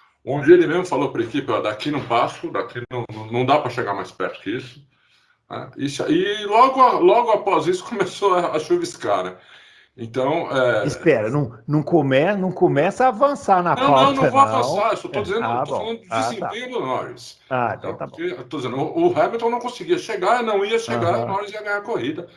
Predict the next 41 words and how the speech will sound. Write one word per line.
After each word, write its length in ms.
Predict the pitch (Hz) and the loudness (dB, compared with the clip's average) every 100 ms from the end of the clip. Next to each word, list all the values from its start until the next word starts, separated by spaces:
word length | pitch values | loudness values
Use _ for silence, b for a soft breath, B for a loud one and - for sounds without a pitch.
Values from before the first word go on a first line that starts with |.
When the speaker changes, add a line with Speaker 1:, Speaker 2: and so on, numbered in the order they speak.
| b b b b b b | b b b b b b
Speaker 1:
ah, 460 | - 113 - - - | -6 -6 -6 -12 -12
com 160 | - 170 | 0 2
um 160 | 208 190 | 2 2
mérito 480 | 131 175 202 - 226 | 2 4 2 -4 -6
total 560 | - 220 - 190 214 | 0 0 2 4 4
dele, 640 | 131 175 107 78 71 78 87 | 2 2 2 -2 -8 -10 -10
assim, 400 | - 113 92 73 b b b b b _ - | -10 -10 -10 -14 b b b b b _ -8
não 100 | - | -4
é 40 | |
porque 300 | 175 220 - | -4 0 4
aconteceu 500 | 135 120 131 120 147 | 4 4 -2 -2 -4
alguma 380 | 131 117 147 113 | -2 -2 -4 -6
coisa, 360 | 120 143 147 113 | -2 0 0 0
algum 140 | 107 | -6
safety 460 | 113 131 120 - - | -8 -6 -6 -8 -10
car, 320 | - 123 135 | -2 2 2
alguém 240 | 104 113 | 0 -4
teve 200 | 117 113 | -2 -4
problema, 400 | - 92 95 131 | -4 -6 -4 -4
ninguém 280 | 165 185 254 | -4 -4 -6
teve 180 | 254 254 | -4 -4
problema, 480 | - 147 - 185 196 | 0 0 2 0 0
não 80 | 175 | 0
aconteceu 400 | 180 180 233 196 | -2 -2 -2 0
nada, 260 | 165 214 | 0 0
ele 100 | 226 | 0
ia 80 | 233 | 0
ganhar 360 | 214 185 196 226 | 0 0 -2 -2
na, 240 | 214 185 | -4 -4
no 140 | 160 | -6
desempenho 680 | 156 190 208 - 139 156 185 | -6 -4 -4 -2 2 4 4
mesmo. 400 | 117 135 180 170 - b b b b b - | 2 0 -2 -8 -12 b b b b b -12
Então, 300 | 113 131 160 | -6 -2 0
isso 240 | 160 - | -2 0
aí 300 | 120 120 - | -2 0 -2
é, 120 | - | -4
não 240 | - 92 - | -6 -4 -4
é 300 | - - - | -4 -6 -6
desempenho 600 | - 127 135 120 127 170 | -2 0 2 2 2 4
nota 320 | 180 185 185 | 4 4 2
dez. 640 | 92 117 120 - - - | 0 -4 -8 -14 -16 -16